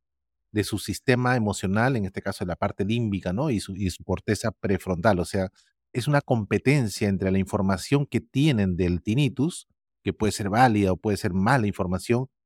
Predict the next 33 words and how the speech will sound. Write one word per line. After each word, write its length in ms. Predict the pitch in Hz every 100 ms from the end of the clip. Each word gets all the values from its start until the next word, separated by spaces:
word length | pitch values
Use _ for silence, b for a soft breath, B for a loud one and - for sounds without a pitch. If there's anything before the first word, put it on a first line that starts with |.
| _ _ _ -
versus 480 | 104 113 - 113 113
lo 140 | 104
que 100 | 104
tienen 320 | 87 131 135
ya, 340 | 120 120 123 - _ _ _ _ _ -
eh, 460 | 110 101 98 95 -
como 360 | 110 104 101
propia, 960 | 90 - 131 139 _ 135 131 127 123 120 _
eh, 140 | 104
como 160 | 110 110
un 140 | 123
propio 260 | 139 131 135
equilibrio 440 | 120 107 135 113
de 40 |
su 80 | 95
salud 220 | 92 98
mental. 440 | 101 92 90 85 82 _ _ _ _ _
Si 120 | - 110
está 300 | - 139 143
todo 240 | 160 156
equilibradito 640 | 143 120 113 107 123 135 110
y 20 |
funciona 380 | - 95 123 120
en 60 |
una 140 | 120 113
forma 480 | - 113 117 107
adecuada, 580 | 95 90 - 160 196 208 - _ _ _ _ -
ese 260 | 120 -
tinnitus 380 | 117 113 120 127
probablemente 460 | - 113 113 113 113
no 120 | 117
se 100 | -
exprese 580 | - - 143 147 - -